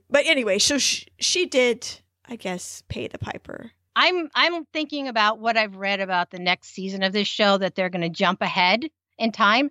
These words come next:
Speaker 2: and she dies in nineteen sixty-eight. So if they jump to the seventies, she's gone.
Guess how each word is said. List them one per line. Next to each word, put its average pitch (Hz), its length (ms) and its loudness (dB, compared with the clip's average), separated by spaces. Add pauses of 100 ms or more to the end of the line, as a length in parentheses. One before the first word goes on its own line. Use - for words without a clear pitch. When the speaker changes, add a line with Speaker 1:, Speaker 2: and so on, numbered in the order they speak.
Speaker 2:
and 208 420 0
she - 240 -8
dies 233 320 4
in 196 120 -4
nineteen 190 440 -2
sixty-eight. 190 540 -2
So 190 140 -6
if 180 100 -10
they 196 140 2
jump 214 340 0
to 226 120 -6
the 180 100 -10
seventies, 175 840 -2 (200)
she's 180 200 -10
gone. 175 460 -2